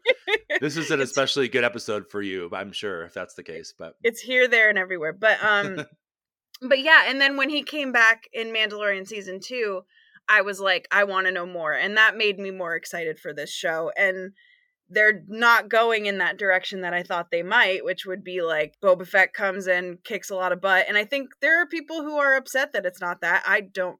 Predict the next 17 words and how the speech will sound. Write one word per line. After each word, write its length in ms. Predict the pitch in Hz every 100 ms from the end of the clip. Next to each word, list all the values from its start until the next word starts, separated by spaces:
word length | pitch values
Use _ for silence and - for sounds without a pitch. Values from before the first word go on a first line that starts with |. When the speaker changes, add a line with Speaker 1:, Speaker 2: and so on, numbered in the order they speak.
| _
Speaker 1:
really 340 | 185 180 180 _ _ -
care 300 | 226 196 - _ _
that 220 | 175 -
they're 100 | 147
upset, 320 | 151 185 160
but 220 | - 262 - _ _
because 320 | 214 254 208
Speaker 2:
Sure. 80 | 214
Speaker 1:
I'm 140 | 226 196
loving 300 | 185 170 151
it, 120 | -
I 120 | 202
think 220 | 214 214 202
it, 100 | - _ _
<laughs> 180 | _
sorry, 320 | - 262 190 175 - 403
but 120 | -